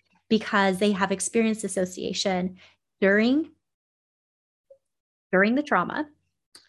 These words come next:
after the trauma, or they're experiencing it with their sexual partners now, or they're just experiencing it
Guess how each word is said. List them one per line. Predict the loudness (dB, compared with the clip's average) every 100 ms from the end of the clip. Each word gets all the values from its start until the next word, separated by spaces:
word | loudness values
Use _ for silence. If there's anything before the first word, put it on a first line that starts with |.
| _ -2
after | -2 0 -2
the | -2
trauma, | -4 -4 -2 -6 -8 _ _ _ 4
or | 6 6 4 4
they're | 2 0
experiencing | 0 -2 0 -2 -2
it | 0 0
with | 0
their | 0
sexual | -4 -6 -10 -6
partners | -6 -4 -6 -4
now, | -4 -2 -4 -2
or | 2 4 4 2
they're | 0
just | -2 -6
experiencing | -8 -6 -2 2 2 2 0 2
it | 0